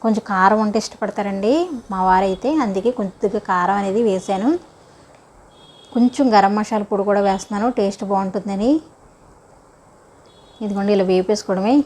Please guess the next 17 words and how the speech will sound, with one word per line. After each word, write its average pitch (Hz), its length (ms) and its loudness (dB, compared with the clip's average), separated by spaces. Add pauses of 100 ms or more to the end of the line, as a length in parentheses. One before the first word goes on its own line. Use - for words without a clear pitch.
ఈ 208 140 2
వీడియో 208 380 2
ప్రతి 226 340 -6
ఒక్కరికి 214 500 -2
నచ్చితే 220 600 0
కనుక 214 240 -2
ప్లీజ్ 220 440 0
ఒక 208 200 -2
లైక్ 180 360 -2
చేయడం 233 220 2
మాత్రం 220 360 -4
మర్చిపోకండి 214 540 -4
ఫ్రెండ్స్. 202 420 -6 (340)
అలాగే 190 240 2
మీ 226 180 2
ఫ్రెండ్స్కి 220 800 -2 (100)
షేర్ 202 220 0